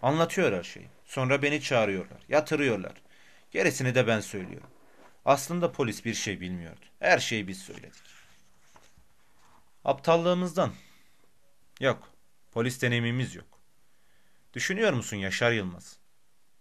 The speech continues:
Düşünüyorum efendim. Çocukluğuna, çocukluğunun derinlerinden kalan günlerine döndü Yaşar. Pusların, sislerin içinde, el yordamıyla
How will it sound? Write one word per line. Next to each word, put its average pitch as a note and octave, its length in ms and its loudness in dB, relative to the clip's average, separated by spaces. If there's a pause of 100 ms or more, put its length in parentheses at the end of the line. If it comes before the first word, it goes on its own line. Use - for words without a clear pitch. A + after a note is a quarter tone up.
Düşünüyorum A#2+ 500 2
efendim. F#2 380 -12 (1500)
Çocukluğuna, D3+ 600 0 (280)
çocukluğunun C3 640 0
derinlerinden A#2 640 2
kalan G#2+ 320 0
günlerine G2 440 -4
döndü F2 240 -10
Yaşar. - 400 -18 (160)
Pusların, F#2 560 -6
sislerin G#2+ 520 -2
içinde, - 400 -10 (540)
el D3+ 200 6
yordamıyla A#2 760 0